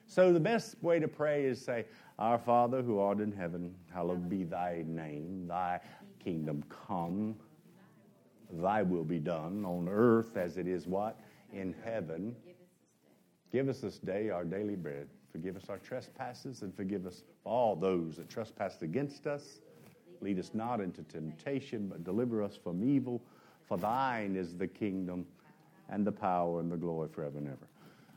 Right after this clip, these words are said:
God told us that prayer and said that was the first time he incorporated us in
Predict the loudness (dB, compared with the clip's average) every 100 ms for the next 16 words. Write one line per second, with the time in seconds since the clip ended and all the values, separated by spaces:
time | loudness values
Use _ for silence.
0 | -10 -2 0 0 2 2 0 -2 -4 -4
1 | 0 2 2 0 -2 -2 -2 0 -2 -4
2 | -6 -4 -4 -6 -4 -4 -2 0 0 -2
3 | 0 0 2 2 2 2 -2 -2 -6